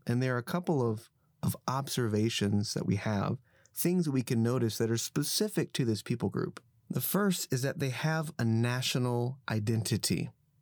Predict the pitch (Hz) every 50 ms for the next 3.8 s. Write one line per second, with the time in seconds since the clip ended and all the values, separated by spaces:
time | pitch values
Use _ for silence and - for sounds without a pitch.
0 | _ _ _ _ - 117 120 120 113 113 135 147 165 170 165 156 147 139 131 123
1 | 113 - 139 139 143 147 139 131 120 113 110 107 113 117 - - 135 135 139 135
2 | - - 120 117 117 - - 117 107 - 110 107 104 107 92 - 110 104 - -
3 | - 92 - 101 95 90 - - 85 85 - - - - -